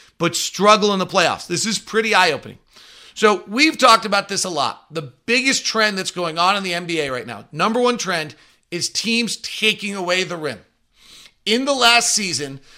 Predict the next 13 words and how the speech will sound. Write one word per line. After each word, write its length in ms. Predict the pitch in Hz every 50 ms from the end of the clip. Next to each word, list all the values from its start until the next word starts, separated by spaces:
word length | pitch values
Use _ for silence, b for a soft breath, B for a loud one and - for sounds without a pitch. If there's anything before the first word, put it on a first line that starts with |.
| b b
of 180 | - 165 135 -
teams 560 | - - 220 226 233 240 240 220 - - _
that 180 | - 185 175 120
denied 520 | - 170 165 165 165 180 196 226 226 196
the 80 | 214 196
rim, 340 | 180 175 170 165 165 165 - -
there 200 | 147 175 175 160
were 160 | 151 147 143
five, 460 | - - - - 185 180 180 185 190 - -
there 160 | - 180 180
were 80 | 185 180
now 140 | 170 165 143
s-, 520 | - - - - - - - - - _